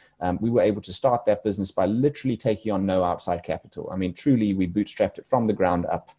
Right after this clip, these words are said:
Um, and that was very much, particularly in the early days, due to my, my father's reputation, his relationship with U C T, my mother's incredible work ethic and financial savvy. Um, so yeah, so a lot, a lot of gratitude around that as well. Um, with my brother, we walked a slightly different journey. We, um,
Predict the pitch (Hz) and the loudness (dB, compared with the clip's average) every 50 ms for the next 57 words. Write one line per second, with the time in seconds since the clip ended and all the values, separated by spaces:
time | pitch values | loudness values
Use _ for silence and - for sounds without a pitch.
0 | _ _ _ _ _ _ - 92 92 92 85 95 110 - 107 98 98 110 117 127 | _ _ _ _ _ _ -4 -2 0 0 0 0 0 -2 -2 -2 2 4 4 6
1 | 123 110 95 92 - - - - - - - - - 113 - - 101 92 98 92 | 6 4 4 2 0 -4 -12 -14 -14 -14 -14 -8 -8 -8 -4 -2 0 0 2 4
2 | 113 139 139 113 95 92 90 87 - - 98 92 - 95 92 87 - _ - 92 | 4 4 4 4 4 4 2 2 0 -4 -4 -4 -2 -4 -4 -4 -4 _ -6 -4
3 | 90 87 - _ 107 98 90 87 90 87 90 - 90 87 - 87 - - 143 139 | -4 -4 -2 _ 2 2 2 2 -2 -4 -2 -2 -2 -2 -2 -6 -2 0 0 0
4 | 135 - 131 107 95 101 92 87 85 - - 76 - 82 82 87 82 - - 87 | 0 -2 -4 -4 -2 2 2 2 2 2 -4 -8 -10 -10 -10 -10 -12 -12 -12 -12
5 | - - 147 143 135 110 92 92 92 90 92 92 90 90 - - 98 87 85 87 | -6 0 0 2 2 2 2 0 0 -2 -2 -4 -8 -8 -4 -2 -2 -2 0 -2
6 | 90 90 123 135 131 135 - - 120 - - 110 104 - - 87 82 80 - - | 0 2 4 4 4 4 2 0 0 0 0 -2 -2 -2 -2 -2 -2 -4 -2 -4
7 | - 92 92 95 - - - 80 - - 135 120 107 113 110 101 101 _ _ - | -2 0 0 0 -2 -4 -8 -12 0 2 2 2 2 0 -2 -2 -4 _ _ -20
8 | - _ _ _ _ - 95 98 98 98 98 95 - - 120 127 131 - - - | -20 _ _ _ _ -4 -2 0 2 2 0 -2 -4 -2 2 4 4 2 2 0
9 | 95 - 104 113 123 123 - - 117 120 131 135 - 110 107 104 120 - - 113 | 0 2 4 4 2 2 2 0 0 0 0 2 2 2 2 2 0 -4 -4 -4
10 | 104 104 98 95 95 92 92 92 87 90 87 - 92 92 123 185 185 - _ _ | -2 0 2 2 2 2 0 -2 -2 -4 -6 -4 -2 -2 -2 -2 -4 -8 _ _
11 | _ _ _ _ _ - 110 113 113 113 110 - - _ _ 127 131 131 - 139 | _ _ _ _ _ -6 -2 -2 0 -2 -2 -4 -10 _ _ -2 -2 2 2 2
12 | 123 101 127 143 175 220 208 175 165 135 123 135 135 - - 120 - - 135 120 | 4 6 4 4 4 2 0 0 0 0 0 0 -2 -2 -6 -10 -6 -6 -4 -4
13 | 104 110 98 110 123 123 - - 151 135 131 - 110 107 107 104 104 101 101 101 | -2 -4 0 0 -2 -2 -2 -4 -6 -6 -2 0 0 2 2 2 0 0 0 0
14 | 107 113 127 147 156 - 120 120 117 113 107 101 98 | 0 0 0 0 0 -2 -2 -2 0 0 0 0 0